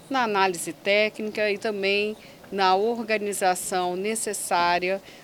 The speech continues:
para o acompanhamento dessa emergência e providências no nosso país.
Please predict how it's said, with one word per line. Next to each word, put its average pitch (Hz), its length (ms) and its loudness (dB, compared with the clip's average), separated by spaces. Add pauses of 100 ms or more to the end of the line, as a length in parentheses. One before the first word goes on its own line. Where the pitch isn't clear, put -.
(220)
para 202 600 6
o 190 200 2
acompanhamento 185 1080 0
dessa 190 460 0
emergência 202 880 -4 (400)
e 269 320 -4 (200)
providências 208 960 0
no 202 180 -2
nosso 190 380 0
país. 180 580 -2